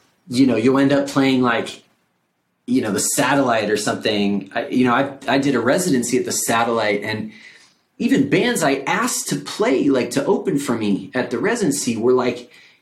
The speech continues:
dicks, you know? Like, <laughs> it was like,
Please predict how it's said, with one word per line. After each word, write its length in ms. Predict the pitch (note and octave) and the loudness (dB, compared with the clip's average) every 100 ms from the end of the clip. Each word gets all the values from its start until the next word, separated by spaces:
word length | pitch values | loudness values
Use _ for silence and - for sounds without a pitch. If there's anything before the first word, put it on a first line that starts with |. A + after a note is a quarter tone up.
| _ _ - G#3 | _ _ -20 -8
dicks, 760 | G#3 C#4 - - - - - _ _ - | -4 -4 -4 -6 -6 -8 -16 _ _ -2
you 140 | B2+ | 2
know? 180 | E3 A#3+ | 2 2
Like, 300 | A3 D#3 - A#3 | 2 2 2 4
<laughs> 0 | |
it 60 | |
was 160 | F#3+ F3+ | 4 4
like, 280 | - A4 | 0 0